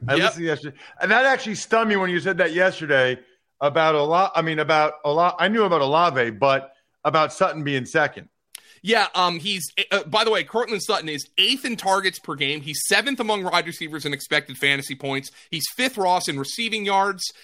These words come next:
Speaker 2: He's had more than seventy in all three weeks. Um, for, for DraftKings, he's just the wide receiver fourteen this week, and the Raiders have injuries in the secondary. Um,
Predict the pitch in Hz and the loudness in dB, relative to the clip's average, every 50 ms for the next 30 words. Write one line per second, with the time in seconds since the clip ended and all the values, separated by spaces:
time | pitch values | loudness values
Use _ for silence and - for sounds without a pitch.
0 | _ - 170 139 185 185 180 165 190 196 190 175 160 143 - - 208 208 208 220 | _ -12 -4 0 0 0 0 0 -2 -4 -4 -4 -6 -8 -4 -2 -2 -2 -2 -4
1 | 208 190 175 165 170 175 180 180 - 185 165 151 160 190 185 156 143 - - - | -4 -4 -2 -2 0 -2 -2 -2 -4 -6 -8 -6 -6 -6 -8 -8 -6 -6 -10 -10
2 | - - _ - _ _ _ _ 165 165 165 165 160 160 156 147 _ _ - - | -10 -14 _ -20 _ _ _ _ 0 2 2 2 0 -2 -6 -12 _ _ -20 -20
3 | - _ _ - 220 202 180 - 190 175 135 165 196 240 262 262 - - 214 196 | -20 _ _ 0 0 0 0 0 -4 -6 -4 -2 0 0 0 0 0 -2 -2 -2
4 | 175 175 165 - - _ _ 160 151 135 110 - - 156 160 170 - - - 180 | -2 -4 -8 -12 -16 _ _ -14 -12 -12 -12 -4 0 2 2 2 0 -4 -6 -6
5 | 165 175 175 180 175 175 - - 180 151 156 143 - - 170 165 160 - - 202 | 0 0 0 0 0 -2 -8 -10 -10 -10 -12 -12 -10 -8 -8 -8 -8 -8 -10 -8
6 | 220 226 214 180 151 139 - 131 135 127 - - 127 127 131 127 - _ - _ | -8 -6 -6 -8 -10 -12 -6 -6 -6 -6 -6 -6 -4 -4 -4 -4 -8 _ -20 _
7 | _ _ - 220 240 269 277 254 240 233 214 220 208 208 202 208 202 202 190 175 | _ _ 2 2 2 2 -2 -2 -2 0 2 2 2 2 2 0 -2 -2 -4 -4
8 | - - 196 196 185 165 170 170 165 156 151 160 147 143 143 - 196 - - 180 | -2 -4 -4 -4 -4 -6 -8 -8 -8 -8 -8 -8 -8 -8 -2 -2 -2 -2 0 -4
9 | 156 147 143 135 135 135 135 131 - _ - _ _ _ _ 147 143 143 143 139 | -2 0 0 0 2 0 -2 -2 -4 _ -20 _ _ _ _ -2 0 0 0 0
10 | 139 135 - | -2 -6 -10